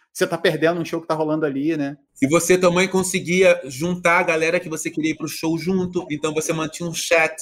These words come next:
Speaker 2: com, sabe, sabe, "Eu quero ir com o Franklin, com a Ju, com a Pri. Vamos nós,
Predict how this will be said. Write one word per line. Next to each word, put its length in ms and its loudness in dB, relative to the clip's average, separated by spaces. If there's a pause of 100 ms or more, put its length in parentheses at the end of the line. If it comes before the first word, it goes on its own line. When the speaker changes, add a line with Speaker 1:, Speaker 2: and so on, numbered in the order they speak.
(460)
Speaker 2:
com, 180 -2
sabe, 240 4
sabe, 180 4
"Eu 40 0
quero 180 2
ir 80 2
com 80 0
o 60 -2
Franklin, 560 0
com 80 -4
a 80 0
Ju, 320 0
com 100 -8
a 120 -2
Pri. 220 -18 (100)
Vamos 200 -16
nós, 300 -6